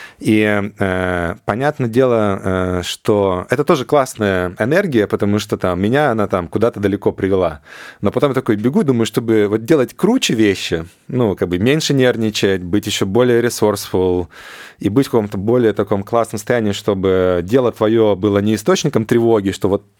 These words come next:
блин, вот там, э, какой-то один говнюк написал неправильный комментарий, да, что я на самом деле, не знаю, там, че-то не понимаю. А я мог бы к нему как-то с любовью отнестись, потому что, ну, типа, бро, как бы, ну, я тебя тоже люблю, как бы, если вдруг тебе это показалось, э,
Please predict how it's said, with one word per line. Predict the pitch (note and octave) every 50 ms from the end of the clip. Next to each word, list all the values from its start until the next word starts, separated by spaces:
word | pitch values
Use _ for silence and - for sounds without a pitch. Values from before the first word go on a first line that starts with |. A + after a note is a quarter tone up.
| _ _ -
блин, | - - A#2 G2+ G2
вот | G2 G#2 - _
там, | - A#2+ A#2 A2+ G#2 G#2 - - - - - - - - - - -
э, | - - F#2+ F#2+ F#2 F#2+
какой-то | - G#2+ - B2+ A2 - - G2+
один | G#2 G#2+ A2+ A2+ G#2+ G#2+
говнюк | G2 G#2+ F#2+ G#2+ C3+ D3+ D3 -
написал | G#2+ F2+ - G2+ - - A#2 G#2+ G#2 G#2 G2 F#2 F#2 F2+ F2+
неправильный | F2+ F#2+ G2 - G2+ G2+ G#2+ A2+ G#2 G#2
комментарий, | - A2 G2 G2 G2 G2+ - F#2+ F2 E2 E2+ E2
да, | E2 F2 G2 A2
что | - - - F#2
я | F#2+ G2
на | G2 F#2+
самом | - - F#2 F2+ F2+ F2+
деле, | F#2 F#2 F2 F2 F2 E2+ E2+ E2+ E2 E2 D#2+ D#2+ D#2 E2
не | F2+ G2 F2+
знаю, | E2+ E2+ E2+ E2 D#2+ E2 E2
там, | - - - F2 F2+ F#2+ G2 -
че-то | - G2+ F2+ - F2+
не | F2
понимаю. | E2+ - F2+ F2+ F2 E2+ D#2+ D#2+ D#2+ F2+ F#2 - - - - - - - -
А | -
я | D3
мог | F3 F3+ E3+ D3+
бы | -
к | -
нему | D#3 D3+ D3+ C3
как-то | B2+ A2 - -
с | - -
любовью | A#2 A2+ A#2+ A#2 G2+ G2
отнестись, | F2+ - A#2 - F3+ D#3+
потому | - - G#2+ G#2+ G2+ G#2
что, | G2+ - C3
ну, | C#3+
типа, | C3+ - A2 G#2+ F#2+
бро, | F#2+ G#2 G#2+ A2 G#2 F#2+
как | - - F#2+ F2+
бы, | F2 E2+ F2+ F2 F2
ну, | F#2+ A#2
я | C3 C3+
тебя | - B2+ B2
тоже | - C#3 C3+ A2 A2+
люблю, | A2 A2 A2+ A#2 A#2+ A#2+ A#2 A2+ G#2+ G#2
как | - - F2
бы, | E2+ E2+ E2 E2+ E2+ E2 E2 E2 E2 E2
если | F2 F#2+ G#2 G2+ - A2
вдруг | G#2 A2+ -
тебе | - G2
это | A2
показалось, | - - G2 - G#2 F#2+ G2 G#2 G#2+ G2+ F#2+ F2+ - - -
э, | - F#2 F2+ F2 E2+ E2+ E2 E2 E2